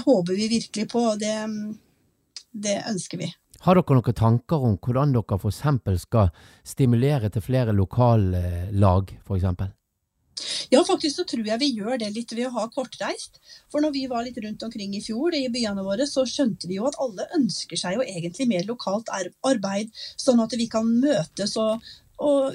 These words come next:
Speaker 1: utveksle erfaringer og lære av hverandre og, og drive med det. Og ved å reise rundt så skaper det kanskje et behov for å møtes, eh, mer hyppig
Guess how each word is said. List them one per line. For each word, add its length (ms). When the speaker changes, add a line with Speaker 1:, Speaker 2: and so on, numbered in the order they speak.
Speaker 1:
utveksle 460
erfaringer 640
og 80
lære 260
av 80
hverandre 540
og, 300
og 100
drive 320
med 160
det. 80
Og 460
ved 180
å 80
reise 340
rundt 160
så 140
skaper 500
det 160
kanskje 320
et 140
behov 420
for 320
å 80
møtes, 540
eh, 240
mer 320
hyppig 460